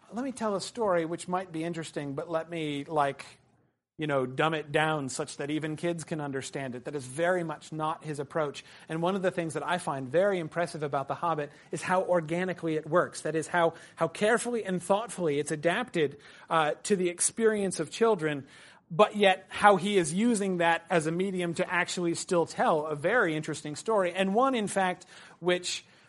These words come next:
really articulates and works out a lot of his, uh, his theories in On Fairy Stories, which you'll remember is, you know, was, was a, a, a, an address that he delivered within a couple years of writing The Hobbit. These were things that were on his mind and had been on his mind,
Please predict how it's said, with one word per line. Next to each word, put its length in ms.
really 320
articulates 760
and 120
works 280
out 220
a 40
lot 240
of 100
his, 460
uh, 280
his 420
theories 760
in 140
On 180
Fairy 320
Stories, 380
which 140
you'll 80
remember 520
is, 560
you 120
know, 60
was, 360
was 580
a, 120
a, 80
a, 380
an 100
address 360
that 100
he 100
delivered 560
within 260
a 60
couple 300
years 320
of 140
writing 300
The 80
Hobbit. 340
These 180
were 100
things 340
that 220
were 240
on 140
his 180
mind 280
and 100
had 180
been 140
on 140
his 180
mind, 320